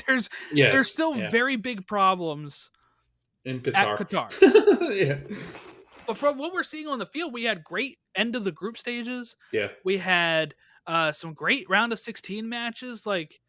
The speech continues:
Speaker 1: I'm having a heck of a time. And what you said earlier about Mbappe possibly playing here in twenty twenty-six gave me goosebumps. Like, I
Speaker 2: Yeah.
Speaker 1: didn't even
Speaker 2: Isn't
Speaker 1: fathom
Speaker 2: that
Speaker 1: that. I've
Speaker 2: weird?
Speaker 1: been so wrapped up in,
Speaker 2: Yeah.
Speaker 1: like,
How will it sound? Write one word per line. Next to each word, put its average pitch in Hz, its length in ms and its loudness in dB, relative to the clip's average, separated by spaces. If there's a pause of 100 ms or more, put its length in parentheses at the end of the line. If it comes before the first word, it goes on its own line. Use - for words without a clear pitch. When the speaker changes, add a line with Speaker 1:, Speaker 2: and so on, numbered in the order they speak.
(880)
Speaker 1:
I'm 262 140 -4
having 220 540 0
a 170 100 0
heck 185 240 0
of 165 100 -2
a 160 60 -2
time. 156 260 -2
And 156 220 -8 (260)
what 185 220 -4
you 254 240 -4
said 208 340 -2
earlier 190 420 -4
about 165 340 -4
Mbappe 165 580 -4
possibly 175 600 -6
playing 156 420 -8
here 170 240 -6
in 156 80 -8
twenty 156 240 -6
twenty-six 151 580 -8 (320)
gave 156 220 -4
me 147 180 -6 (100)
goosebumps. 127 680 -6
Like, 135 200 -4
I 156 220 0
Speaker 2:
Yeah. 113 140 0
Speaker 1:
didn't 233 180 -2
even 208 220 -2
Speaker 2:
Isn't - 100 -10
Speaker 1:
fathom 160 320 4
Speaker 2:
that 160 100 0
Speaker 1:
that. 147 120 -4
I've - 20 -
Speaker 2:
weird? - 100 0
Speaker 1:
been 180 140 -2
so 214 220 -2
wrapped 202 340 2
up 180 180 -2
in, 160 180 -6
Speaker 2:
Yeah. 147 60 0
Speaker 1:
like, 143 200 -2